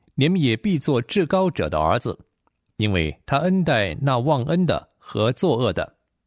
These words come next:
你们要慈悲，像你们的父慈悲一样。你们不要论断人，就不被论断；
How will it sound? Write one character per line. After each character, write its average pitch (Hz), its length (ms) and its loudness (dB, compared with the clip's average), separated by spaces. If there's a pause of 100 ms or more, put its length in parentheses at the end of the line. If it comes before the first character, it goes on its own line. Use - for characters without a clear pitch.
(720)
你 127 120 2
们 151 100 2
要 120 140 2
慈 - 260 -4
悲， 156 340 2 (200)
像 185 440 0
你 113 80 2
们 113 120 2
的 131 120 2
父 143 320 0
慈 107 300 -4
悲 135 240 -2
一 85 180 -6
样。 101 240 -2 (920)
你 135 120 2
们 151 140 2
不 190 120 -2
要 190 140 2
论 185 220 0
断 131 200 0
人， 85 340 0 (160)
就 113 260 0
不 117 340 -2
被 127 220 -2
论 82 240 -2
断； 92 200 -2